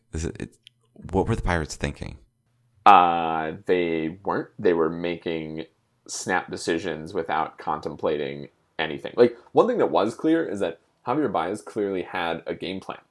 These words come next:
Speaker 2: in his head in this, on this play, like, what he was doing.
Speaker 1: And whatever, the first baseman just completely flubbed it. Touch the fucking bag.
Speaker 2: We thought
Speaker 1: What
Speaker 2: it
Speaker 1: are you
Speaker 2: was, he thought it
Speaker 1: doing?
Speaker 2: was a, he thought it was a joke play,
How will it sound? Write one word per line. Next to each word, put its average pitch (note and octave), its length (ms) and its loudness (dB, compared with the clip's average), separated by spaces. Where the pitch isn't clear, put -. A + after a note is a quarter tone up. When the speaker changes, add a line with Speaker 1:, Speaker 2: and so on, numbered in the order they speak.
Speaker 2:
in G2+ 100 -2
his C#2+ 160 -6
head - 240 -2
in F2+ 140 0
this, D#2 280 -6
on F2 200 0
this C#2+ 120 -4
play, - 240 2
like, F2+ 100 -8
what F#2 200 2
he C#2+ 80 0
was C2+ 140 -6
doing. - 240 -4
Speaker 1:
And E2+ 420 2
whatever, C#2+ 300 0
the C#2 80 2
first D2+ 300 -4
baseman C2+ 340 -2
just - 220 -12
completely - 920 -10
flubbed - 380 -6
it. - 200 -10
Touch D3 220 6
the - 20 -12
fucking A#2 320 0
bag. C#2 420 -2
Speaker 2:
We D#3 60 6
thought G#3 140 8
Speaker 1:
What F3+ 80 6
Speaker 2:
it D3 60 2
Speaker 1:
are D#3+ 40 4
you E3 60 4
Speaker 2:
was, - 20 4
he - 0 -
thought F3 140 6
it E3+ 40 2
Speaker 1:
doing? F3+ 180 2
Speaker 2:
was - 200 -18
a, - 40 -10
he E3+ 80 -2
thought C#3+ 160 2
it F3 40 2
was F3 100 -2
a F3+ 60 0
joke E3+ 300 4
play, G3+ 300 -2